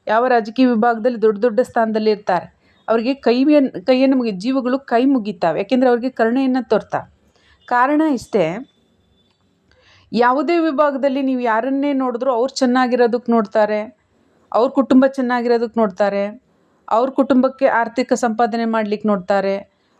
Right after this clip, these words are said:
ಅವ್ರಿಗೆ ಸುಖ ಸಂತೋಷ ನೆಮ್ಮದಿಗೆ ಏನೇನ್ ಕಾರ್ಯ ಬೇಕು ಮಾಡ್ತಾರೆ. ಇದ್ರಲ್ಲೆಲ್ಲ ಸ್ವಾರ್ಥವನ್ನ ನಾವು ಕಾಣ್ತೇವೆ. ಆದ್ರೆ ಯಾವುದೇ ಒಬ್ಬ ರಾಜಕೀಯ ವ್ಯಕ್ತಿ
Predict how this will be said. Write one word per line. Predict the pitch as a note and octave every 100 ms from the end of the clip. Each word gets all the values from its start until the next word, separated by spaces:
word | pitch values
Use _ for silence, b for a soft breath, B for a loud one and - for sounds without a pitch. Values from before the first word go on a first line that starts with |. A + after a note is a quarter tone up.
| -
ಅವ್ರಿಗೆ | A3 C4+ A#3+ -
ಸುಖ | - B3
ಸಂತೋಷ | C4+ C4 A#3 B3+ B3 C4
ನೆಮ್ಮದಿಗೆ | A#3 A#3+ B3 B3 A#3+ A3 B3
ಏನೇನ್ | - A#3 A3 A3+ B3
ಕಾರ್ಯ | A#3 A#3 A3
ಬೇಕು | G#3+ G#3+ G#3+
ಮಾಡ್ತಾರೆ. | A3+ G#3 F3+ G3+
ಇದ್ರಲ್ಲೆಲ್ಲ | G#3+ G3+ G3 F#3+
ಸ್ವಾರ್ಥವನ್ನ | A3 - F3 E3+ D#3 D#3+
ನಾವು | A#3 D4
ಕಾಣ್ತೇವೆ. | C#4 F3 C3+ - _ _ _ _ _ b b b b
ಆದ್ರೆ | D4+ D#4+ A#3+ C4
ಯಾವುದೇ | A#3 A3 C4+ E4
ಒಬ್ಬ | E4 D4+
ರಾಜಕೀಯ | D4+ C4 C4 C4+ D4
ವ್ಯಕ್ತಿ | C4+ C4+ - F3+ D3+ F#3